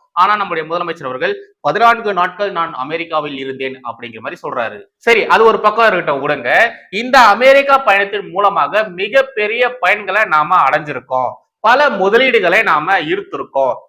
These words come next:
எம் ஓ யூ சொல்லுவாங்க இல்லையா, அதுல நாம நிறைய சைன் எல்லாம் போட்டிருக்கோம் அப்படிங்கிற மாதிரிலாம் தி மு க காரங்க சொன்னாங்கல்ல. இந்த அமெரிக்கா பயணத்துல நம்முடைய தமிழக அரசானது எவ்வளவு முதலீடுகளை ஈர்த்திருக்காங்க தெரியுங்களா? ஏழாயிரத்தி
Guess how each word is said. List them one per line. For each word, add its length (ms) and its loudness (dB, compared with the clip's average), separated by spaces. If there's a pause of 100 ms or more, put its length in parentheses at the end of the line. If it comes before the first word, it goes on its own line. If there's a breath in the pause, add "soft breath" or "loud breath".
(120)
எம் 240 -4
ஓ 120 4
யூ 200 0
சொல்லுவாங்க 360 -2
இல்லையா, 260 2
அதுல 360 0
நாம 340 -4
நிறைய 600 -2
சைன் 160 -4
எல்லாம் 320 0
போட்டிருக்கோம் 560 -4
அப்படிங்கிற 580 -10
மாதிரிலாம் 460 -2
தி 140 -8
மு 120 -12
க 100 -2
காரங்க 360 -2
சொன்னாங்கல்ல. 680 -2
இந்த 240 2
அமெரிக்கா 800 4
பயணத்துல 540 0
நம்முடைய 380 -6
தமிழக 460 0
அரசானது 840 -2
எவ்வளவு 440 2
முதலீடுகளை 600 0
ஈர்த்திருக்காங்க 680 -2
தெரியுங்களா? 440 0 (600)
ஏழாயிரத்தி 880 4